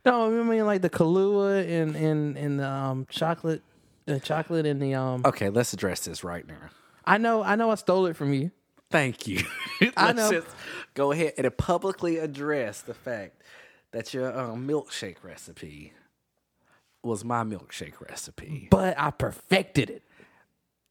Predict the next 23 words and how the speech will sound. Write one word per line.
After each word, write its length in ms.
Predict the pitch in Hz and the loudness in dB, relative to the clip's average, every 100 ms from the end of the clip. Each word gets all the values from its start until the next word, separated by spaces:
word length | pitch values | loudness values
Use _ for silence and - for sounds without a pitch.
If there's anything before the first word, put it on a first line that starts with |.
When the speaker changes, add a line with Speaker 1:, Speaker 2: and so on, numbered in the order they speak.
| _ | _
Speaker 2:
How 220 | - - 127 | -6 -2 -2
can 160 | - | -2
you 40 | 120 | -4
perfect 380 | 110 - 95 | -2 0 -2
something 300 | - 101 95 | -4 -8 -6
that 160 | 95 87 | -6 -6
I 40 | |
already 220 | 87 87 82 | -6 -6 -8
had 180 | 82 - | -12 -12
perfected? 720 | - - - - - - - _ - | -14 -14 -18 -18 -20 -20 -20 _ 4
Speaker 1:
But 160 | 151 | 6
I 100 | 143 | 4
made 260 | 147 151 135 | 2 2 2
it 240 | 127 123 | -2 -2
better. 460 | 127 151 143 117 110 - - _ | 2 4 2 0 -4 -10 -20 _
Speaker 2:
How 160 | - 104 | -12 -12
can 160 | - | -8
you 60 | 104 | -6
make 160 | 90 | -6
something 300 | - 95 - | -8 -10 -10
better 300 | 87 87 85 | -8 -6 -8
that 180 | 82 80 | -10 -12
I, 60 | 76 | -12